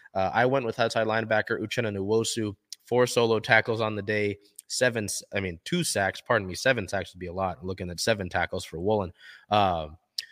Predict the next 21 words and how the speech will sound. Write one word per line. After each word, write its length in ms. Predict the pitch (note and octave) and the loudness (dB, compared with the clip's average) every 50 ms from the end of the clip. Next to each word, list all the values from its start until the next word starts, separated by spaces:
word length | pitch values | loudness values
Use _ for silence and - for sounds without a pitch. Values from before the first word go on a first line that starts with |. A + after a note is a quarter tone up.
| - - _ _ _ - - | -20 -20 _ _ _ -6 -2
Nwosu 420 | A2+ A2+ A#2 A#2+ A#2+ - B2+ A2+ | 2 4 6 4 4 4 2 2
had 80 | G2+ F#2+ | 2 2
one 260 | G2 A2 B2+ C3+ C3 | 4 4 4 4 4
tackle 300 | - C#3+ A#2+ A#2+ B2 A2 | 8 6 6 8 6 0
for 140 | - - G2 | 0 0 2
loss 360 | G2+ G#2+ G#2+ A2 A2 G#2+ - - | 4 6 6 6 6 4 0 -6
and 180 | - G2+ F#2+ - | -6 -8 -8 -6
three 240 | - A2 A2+ A2 | -4 -2 -2 -2
Q 240 | G2+ - - A2+ G#2+ | -4 -4 -4 -4 -4
B 200 | F#2 F#2 F2+ E2 | -4 -4 -8 -2
hits. 340 | E2+ A#2 B2 B2 - - - _ _ - - _ - | 2 0 0 0 0 -10 -10 _ _ -20 -20 _ -10
So 260 | - A2 G2 F#2 E2+ - _ _ _ _ _ _ _ _ _ _ _ _ _ _ - - _ _ _ _ - | -4 -4 -4 -4 -4 -8 _ _ _ _ _ _ _ _ _ _ _ _ _ _ -20 -20 _ _ _ _ -4
let's 200 | - A2+ A2 - | -4 -4 -4 -4
just 340 | - - A2+ G#2 - - - - | -2 0 0 0 0 -4 -8 -4
look 260 | A2 A#2 A2 - - | 0 0 0 0 2
back 240 | - G#2+ G#2 G2+ - | 2 4 4 4 2
here. 340 | - - A2+ A2 G#2 F#2+ - - - - - - - - - - | 2 0 2 2 2 0 -2 -8 -18 -16 -16 -16 -16 -16 -8 -2
Um, 560 | A2+ A2+ A2 G#2 G#2 G2 F#2+ F#2 E2+ F#2+ G#2 _ - - - | 0 2 2 2 2 0 -2 -4 -8 -10 -14 _ -18 -10 -4
we'll 160 | - C3+ C#3+ | -2 0 2
look 180 | C#3 C3+ C3 B2 | 2 2 2 2
at 140 | G2 F2+ | -2 -2